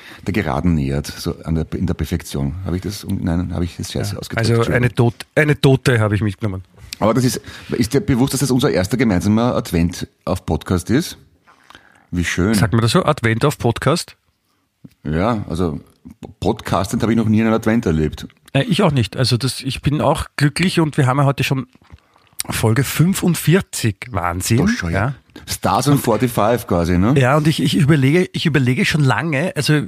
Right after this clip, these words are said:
Speaker 2: in dem, in dem System bei Anchor, wo wir unsere Podcasts hochladen und die das dann verteilen, äh, muss man ja auch, äh,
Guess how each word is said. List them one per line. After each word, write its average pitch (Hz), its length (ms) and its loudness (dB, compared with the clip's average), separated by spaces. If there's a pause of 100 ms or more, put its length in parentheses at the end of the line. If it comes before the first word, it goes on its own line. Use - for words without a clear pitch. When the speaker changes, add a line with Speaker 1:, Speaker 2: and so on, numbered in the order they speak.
(520)
Speaker 2:
in 151 140 2
dem, 147 200 2
in 143 140 -2
dem 127 180 0
System 127 380 0
bei - 180 -2
Anchor, 127 640 2
wo 113 320 2
wir 113 340 4
unsere 113 480 2 (160)
Podcasts - 360 0
hochladen 110 420 2
und 107 140 0
die 113 40 -2
das 107 120 -2
dann 113 100 0
verteilen, 104 480 0 (680)
äh, 113 440 2
muss 127 320 4
man 143 120 4
ja 139 100 4
auch, 127 200 2
äh, 113 500 2